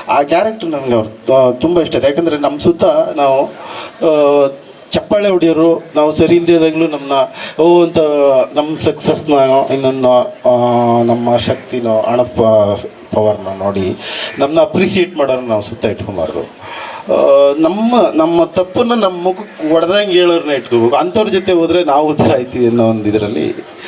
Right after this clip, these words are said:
ಆ, ಈ ಸಿನಿಮಾ ಸ್ಟಾರ್ಟ್ ಆಯಿತು. ಆ, ಹಂಗೆ ಪೃಥ್ವಿ ಅಂಬರ್ ಸಾರು,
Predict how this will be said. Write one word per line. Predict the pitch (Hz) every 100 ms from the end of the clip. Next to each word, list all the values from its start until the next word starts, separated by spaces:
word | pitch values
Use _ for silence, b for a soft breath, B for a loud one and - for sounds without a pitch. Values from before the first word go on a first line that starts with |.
| B B -
ಆ, | 123
ಈ | 120
ಸಿನಿಮಾ | 117 127 127
ಸ್ಟಾರ್ಟ್ | 120 107 95 -
ಆಯಿತು. | - 113 - - B B B B 156
ಆ, | 175
ಹಂಗೆ | 165 185 180 160
ಪೃಥ್ವಿ | 156 - - - 185 175
ಅಂಬರ್ | 147 139
ಸಾರು, | 113 117 104 -